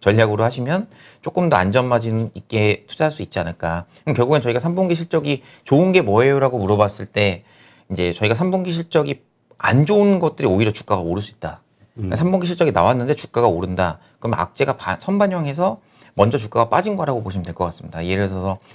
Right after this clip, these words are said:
Speaker 1: 뭐 케이씨씨 글라스, 이것도 어차피 뭐 건축용 유리도 하지만 자동차용도 어차피 있거든요.
Speaker 2: 음, 그렇죠.
Speaker 1: 그럼 안 봐도 실적이 빠질 거예요. 그럼 주가는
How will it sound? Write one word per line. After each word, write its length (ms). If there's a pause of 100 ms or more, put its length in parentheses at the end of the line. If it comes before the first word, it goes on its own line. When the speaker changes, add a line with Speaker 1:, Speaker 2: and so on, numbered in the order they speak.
(400)
Speaker 1:
뭐 220
케이씨씨 380
글라스, 500
이것도 380
어차피 680
뭐 200
건축용 720
유리도 300
하지만 440 (140)
자동차용도 480
어차피 280
있거든요. 360
Speaker 2:
음, 60
그렇죠. 280
Speaker 1:
그럼 140
안 160
봐도 340
실적이 340
빠질 280
거예요. 320
그럼 160
주가는 480